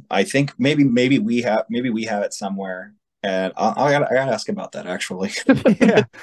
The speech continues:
Speaker 2: 'Cause,
Speaker 1: I'm
Speaker 2: like,
Speaker 1: not, I'm not <laughs>
Speaker 2: <laughs> yeah. Um, 'cause, like, recently, I guess, um, and this is, like, this is just, like, speaking on behalf of a friend and stuff, at least for a little bit. Um,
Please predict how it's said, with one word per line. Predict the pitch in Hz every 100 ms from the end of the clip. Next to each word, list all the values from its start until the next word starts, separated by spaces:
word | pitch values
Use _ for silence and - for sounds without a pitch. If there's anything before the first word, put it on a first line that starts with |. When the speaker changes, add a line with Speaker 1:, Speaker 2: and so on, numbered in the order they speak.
| - - _
Speaker 2:
'Cause, | - 160
Speaker 1:
I'm | 160
Speaker 2:
like, | - 196
Speaker 1:
not, | 190 _ _ _ _ _ _ -
I'm | 196
not | - 170 160 165 143
<laughs> |
Speaker 2:
<laughs> | 147 -
yeah. | 220 226 202 117 - _ - 113
Um, | 156 170 143 117
'cause, | 165 165
like, | 156
recently, | 127 180 - 160 139 120 -
I | 135
guess, | 131 127 123 - _ _ _ _
um, | 143 135 117
and | 147
this | 156 -
is, | 131
like, | 139 123 - _ _ _ _ _ _ _
this | 147 135
is | 139
just, | 127 127
like, | 147 123
speaking | - 139 135 127
on | 123
behalf | 113 120 120
of | 113
a | 104
friend | - 131 117
and | 113
stuff, | - 113 - 101
at | 127
least | 143 -
for | - 135
a |
little | 110 123 131
bit. | 110 101 - _ _ _ -
Um, | 120 110 107 104